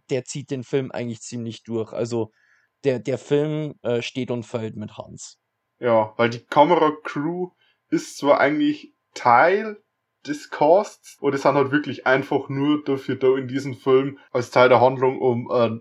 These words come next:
Speaker 2: Hans zu filmen, weil er eben seinen Trolljägerin-Beruf nachgeht. Der, der macht, der macht das s-, so banal.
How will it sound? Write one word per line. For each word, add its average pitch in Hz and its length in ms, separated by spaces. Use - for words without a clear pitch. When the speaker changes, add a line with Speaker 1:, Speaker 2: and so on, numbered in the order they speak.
Speaker 2:
Hans 120 320
zu - 120
filmen, 123 480
weil 113 140
er 107 180
eben 117 200
seinen 113 240
Trolljägerin-Beruf 104 1500
nachgeht. 117 520
Der, 87 160
der - 240
macht, 170 340
der 196 80
macht 180 260
das - 200
s-, - 240
so 170 320
banal. 151 800